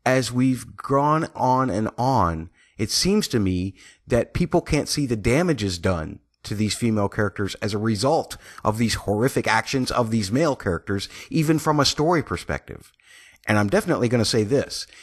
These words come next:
If you are not willing to even recognize rape when it happens right in front of you, either because a book written by George R. R. Martin told you it wasn't and you just went with that, or a T V show director came out the next day to help fuel up the media buzz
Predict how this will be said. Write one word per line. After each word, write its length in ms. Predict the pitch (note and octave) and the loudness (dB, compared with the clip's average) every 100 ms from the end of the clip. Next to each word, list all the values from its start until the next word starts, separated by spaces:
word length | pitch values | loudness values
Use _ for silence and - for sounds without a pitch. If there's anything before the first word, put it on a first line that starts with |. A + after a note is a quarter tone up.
| - | -6
If 180 | G2 C3 | -4 0
you 280 | D3 G#3 - | 0 2 2
are 160 | B2 | 2
not 320 | A#2+ C3+ - A#2+ | 2 2 0 2
willing 360 | C3+ C#3+ G#2+ | 2 2 0
to 140 | - - | 0 0
even 320 | A#2 G2 E2+ | 0 0 0
recognize 580 | A2 D#3 B2+ G2+ F2+ E2+ | 0 0 0 0 0 2
rape 240 | G2+ G2 | 0 0
when 140 | F#2+ F#2+ | 0 -2
it 120 | - | 0
happens 360 | A#2 A2 G2 | 0 0 0
right 160 | G#2+ G2+ | 0 0
in 100 | E2 | 0
front 220 | - C3 | 0 0
of 80 | C#3+ | 2
you, 240 | D#3 D#3 - _ - - - | 0 -2 -6 _ -20 -16 -2
either 220 | C3+ B2+ | 0 2
because 340 | A2+ - A2 | 2 2 2
a 80 | F#2+ | 0
book 360 | D#2 C3+ D3 - | 0 -2 -2 -2
written 300 | B2 - B2+ | -2 0 0
by 160 | A2 | 0
George 260 | G#2 A#2+ A#2 | 2 2 4
R. 60 | G#2+ | 2
R. 80 | |
Martin 280 | G#2 A#2+ G2 | 4 2 0
told 300 | - A#2 C#3 | 0 0 2
you 140 | C#3+ D3 | 2 0
it 80 | |
wasn't 360 | B2 C3+ C#3+ - | 2 0 0 -2
and 100 | F2+ | -2
you 80 | G2 | -2
just 180 | A#2 A2 | -2 -2
went 180 | A#2+ - | -2 -2
with 120 | G#2+ | 0
that, 320 | A#2+ C#3 - - - - | 2 2 -2 -10 -18 -10
or 200 | - G#2+ | -2 0
a 60 | F#2+ | 0
T 180 | - D#3 | 0 0
V 140 | D#3 | 0
show 180 | D#3 D3+ | 0 0
director 380 | C3 C3+ - C3 | 0 0 -2 -2
came 220 | C#3+ C3+ | 0 0
out 140 | C3 | 0
the 60 | A#2+ | 0
next 280 | B2+ - B2 | 0 0 0
day 220 | C3 C#3 - - | 0 0 -4 -4
to 80 | G2+ | -2
help 420 | C3+ C3+ - - | 0 -2 -10 -14
fuel 380 | - D3 D3+ C#3 | -4 0 2 0
up 140 | - | 0
the 80 | B2 | 0
media 320 | C3+ C#3+ C#3 | 2 2 0
buzz 480 | A#2 C3+ D3 D3+ | 0 0 0 -2